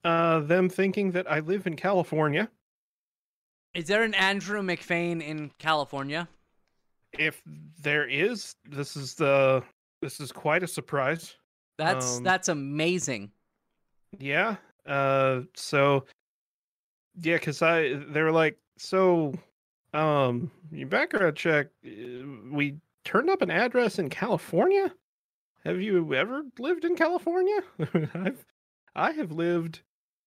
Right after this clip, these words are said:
Speaker 1: on two addresses in my entire adult life. Uh, both of them are in Illinois and within fifty miles of each other.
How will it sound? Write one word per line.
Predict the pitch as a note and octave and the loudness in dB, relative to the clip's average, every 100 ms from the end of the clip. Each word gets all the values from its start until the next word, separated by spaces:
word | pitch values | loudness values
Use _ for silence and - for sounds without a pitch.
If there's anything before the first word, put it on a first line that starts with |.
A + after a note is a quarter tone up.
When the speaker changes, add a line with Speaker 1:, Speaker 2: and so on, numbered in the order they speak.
| _ _ _ _ - | _ _ _ _ 0
Speaker 1:
on | C#3 D3 C#3 C3+ B2+ - _ _ - | 2 2 2 -2 -6 -8 _ _ -10
two | - D#3 A#3 B3+ G#3+ _ - | 0 2 2 -2 -4 _ -6
addresses | D#3 C#3+ C3+ C3 - E3 E3 - - | -2 0 0 -2 -2 -8 -10 -10 -4
in | C#3+ D3 | -2 0
my | C#3 | -2
entire | C3 - F3 F#3 | -2 0 0 2
adult | D#3 F3 F3+ - | 0 0 0 0
life. | C#3+ F#3+ - _ _ _ - - _ _ - | 0 0 -6 _ _ _ -16 -16 _ _ -2
Uh, | C3+ B2+ B2 B2+ - _ - | 2 4 2 0 -6 _ -4
both | D3 F#3 F3 | 0 0 0
of | D#3 | 2
them | F#3+ D3 | 2 2
are | C#3+ | 2
in | F#3 G#3+ | 2 2
Illinois | G#3 G#3 E3 D#3 G3+ A3+ E3+ - - | 0 2 4 4 4 4 2 -4 -4
and | D3 D3+ C#3 | -2 0 0
within | C3 B2+ F3+ G3 F#3+ F#3 | 0 2 4 6 4 2
fifty | - A3 F#3 | -2 -6 -2
miles | F3+ F#3 E3+ C#3 | 0 2 2 0
of | B2+ | -2
each | B2 | -2
other. | B2 B2 | -2 -2